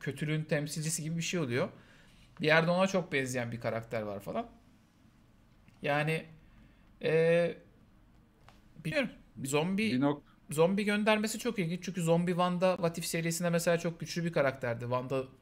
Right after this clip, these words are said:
Speaker 1: e, Thanos'la Zombi Wanda'nın kapıştığı bir yer vardı. E, şu an ilginç. Yani Illuminati Marvel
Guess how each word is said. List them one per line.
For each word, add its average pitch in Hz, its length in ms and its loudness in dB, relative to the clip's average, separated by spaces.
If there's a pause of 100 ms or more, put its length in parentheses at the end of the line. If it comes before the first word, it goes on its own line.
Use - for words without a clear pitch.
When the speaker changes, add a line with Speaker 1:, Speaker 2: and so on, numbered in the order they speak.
Speaker 1:
e, - 260 -14
Thanos'la 147 380 -2
Zombi 143 240 -2
Wanda'nın 143 440 -2
kapıştığı 143 440 -8
bir 139 60 -4
yer 139 140 0
vardı. 127 420 -4 (540)
E, 131 500 0
şu 170 180 0
an 233 100 2
ilginç. 226 360 0
Yani 139 160 2
Illuminati 220 760 2 (280)
Marvel 170 360 2